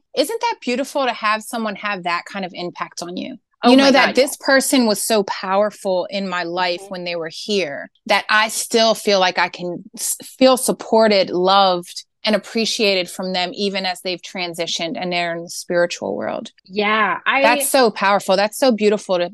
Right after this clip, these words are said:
Speaker 1: to have those connections.
Speaker 2: I agree. It's so, it feels so nice to be able to go, no matter where you are, no matter what's going on.
Speaker 1: Yeah.
Speaker 2: If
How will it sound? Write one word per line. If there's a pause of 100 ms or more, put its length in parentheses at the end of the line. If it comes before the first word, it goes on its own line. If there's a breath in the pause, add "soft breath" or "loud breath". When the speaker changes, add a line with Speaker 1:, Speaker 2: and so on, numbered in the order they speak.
Speaker 1:
to
have
those
connections. (180)
Speaker 2:
I
agree.
It's
so, (140)
it
feels
so
nice
to
be
able
to
go,
no
matter
where
you
are,
no
matter
what's
going
on.
Speaker 1:
Yeah.
Speaker 2:
If